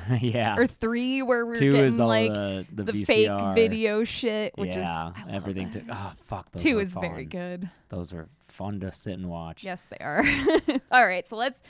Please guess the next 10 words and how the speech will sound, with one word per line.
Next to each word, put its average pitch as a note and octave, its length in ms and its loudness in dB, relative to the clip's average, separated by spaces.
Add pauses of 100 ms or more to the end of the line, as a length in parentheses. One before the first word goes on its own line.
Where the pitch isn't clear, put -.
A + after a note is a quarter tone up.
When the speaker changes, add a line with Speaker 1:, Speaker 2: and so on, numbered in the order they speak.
(340)
Speaker 2:
go C#4 160 -2
to E4+ 60 -6
the F4 100 -4
next G#3+ 440 -6
one. F3+ 300 -10
We F#3 100 -10
have F3+ 220 -10
The, F3 80 -12 (340)
The F3+ 140 -12
Crate. - 520 -16